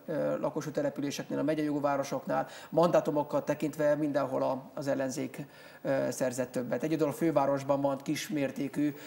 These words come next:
kormányzati mandátumtöbbség. Tehát ez egy meglehetősen, ö, ö, vá-, megváltozott helyzetet jelent. Hát ebben a, ö, nyilvánvaló a kormánynak le kell vonni a konzekvenciákat, hogy a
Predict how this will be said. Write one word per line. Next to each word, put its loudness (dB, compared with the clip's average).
kormányzati 2
mandátumtöbbség. 0
Tehát -2
ez 2
egy 2
meglehetősen, 2
ö, 2
ö, 0
vá-, 4
megváltozott 2
helyzetet -2
jelent. 2
Hát -4
ebben 6
a, 6
ö, 4
nyilvánvaló 4
a 2
kormánynak 4
le 6
kell 2
vonni 2
a 0
konzekvenciákat, 0
hogy -2
a 0